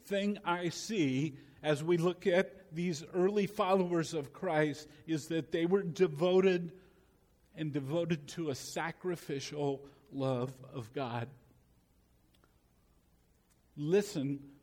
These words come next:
to the wording that is used in verse forty-two, "and they devoted themselves." That's an important word for us to grasp this morning, because in terms of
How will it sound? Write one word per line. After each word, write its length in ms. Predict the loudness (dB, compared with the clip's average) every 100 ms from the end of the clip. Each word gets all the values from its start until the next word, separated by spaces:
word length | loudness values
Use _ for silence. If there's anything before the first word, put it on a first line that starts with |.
| _ _
to 100 | -6
the 120 | -2 0
wording 500 | 2 2 4 0 -2
that 160 | -2
is 180 | -4 -2
used 440 | -2 0 0 -2 -4
in 100 | -2
verse 400 | -2 -2 -6 -16 -20 _
forty-two, 1160 | -20 -20 -10 -2 0 0 -2 -4 0 0 -2 -8 -16 -20 _ -4
"and 280 | -2 0 2
they 560 | 4 6 4 2 -2 -12 -20 _ -2
devoted 1000 | 0 0 0 0 2 4 2 2 -4 -14 -20 _ _ -8
themselves." 920 | -2 0 0 -4 -4 -2 -4 -8 -16 -18 -6 2
That's 240 | 4 4
an 80 | 0
important 560 | 0 4 4 4 0
word 260 | 2 2 0
for 200 | -2 0
us 160 | 0 -2
to 100 | -2
grasp 580 | 0 2 0 -2 -12 -12 -8
this 200 | -6 -4
morning, 460 | 0 2 0 -2 -12 -20 -6
because 340 | -2 0 -2 -2
in 140 | -6
terms 400 | -6 -2 0 4
of 240 | 2 2